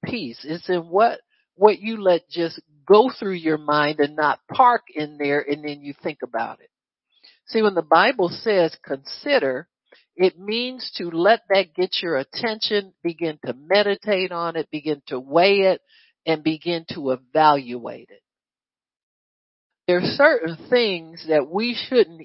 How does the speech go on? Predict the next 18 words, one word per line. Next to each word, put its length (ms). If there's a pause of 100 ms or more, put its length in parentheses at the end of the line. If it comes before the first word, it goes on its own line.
even 480
give 300
that 240
kind 280
of 80
attention 640 (120)
to 160 (920)
because 500 (400)
we've 220
already 640
received 640
the 100
atonement. 640
If 140
you've 180
received 460
the 100
atonement, 720